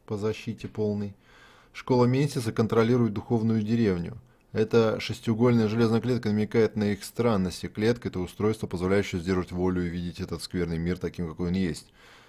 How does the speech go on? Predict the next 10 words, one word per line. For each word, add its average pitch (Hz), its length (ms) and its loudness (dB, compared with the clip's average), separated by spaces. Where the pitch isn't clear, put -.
Это 110 120 0
также 107 300 4
антенна, 110 520 2
которая 98 420 -2
облегчает 90 380 -6
связь 92 300 -4
с - 60 -12
великими 92 380 -4
во 87 220 -4
сне. 82 440 -6